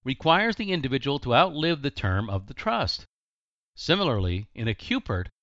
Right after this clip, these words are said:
an individual gifts a primary or secondary home into a trust in return for the right to continue living in the home for a certain period.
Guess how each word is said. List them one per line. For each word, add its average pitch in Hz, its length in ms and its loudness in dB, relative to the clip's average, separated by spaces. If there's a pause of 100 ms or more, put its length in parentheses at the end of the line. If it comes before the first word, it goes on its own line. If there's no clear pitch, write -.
(240)
an 110 100 -2
individual 196 480 0
gifts 160 320 -2
a 120 60 0
primary 160 580 2
or 123 160 0
secondary 160 540 -2
home 156 360 -2
into 117 240 -4
a 135 60 -2
trust 120 440 0
in 117 140 -8
return 120 400 0
for 180 120 -4
the 180 100 -2
right 117 300 2
to - 80 -8
continue 107 400 -4
living 156 400 0
in 170 100 -2
the 143 140 2
home 92 360 0
for 107 160 -2
a 110 60 -4
certain - 340 -4
period. 147 540 -4